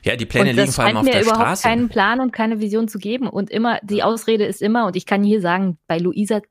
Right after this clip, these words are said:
Speaker 2: klappt das nicht, weil die ist über achtzehn. Die Ausrede ist immer, das sind ja Kinder.
Speaker 1: Mhm.
Speaker 2: Ja, die meisten von den Leuten, die sich da tatsächlich vor allem im Vordergrund bewegen und von den Medien eingeladen werden, sind keine Kinder mehr. Und
Speaker 1: Ja.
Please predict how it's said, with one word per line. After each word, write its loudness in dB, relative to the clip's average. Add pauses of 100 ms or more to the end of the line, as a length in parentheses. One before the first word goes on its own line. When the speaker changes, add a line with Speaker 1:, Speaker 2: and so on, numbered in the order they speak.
(140)
Speaker 2:
klappt -6
das -8
nicht, -2
weil -2
die -10
ist -10
über 2
achtzehn. -4 (640)
Die 2
Ausrede 2
ist 0
immer, 0
das 2
sind 0
ja 2
Kinder. 0 (440)
Speaker 1:
Mhm. 0
Speaker 2:
Ja, 0 (120)
die -4
meisten 0
von 2
den 2
Leuten, 0
die -2
sich -6
da 2
tatsächlich -4
vor -4
allem 0
im -2
Vordergrund 0
bewegen 2
und 0
von -2
den 0
Medien 0
eingeladen 0
werden, 0
sind 0 (260)
keine 0
Kinder 0
mehr. -4 (1400)
Und -4
Speaker 1:
Ja. -20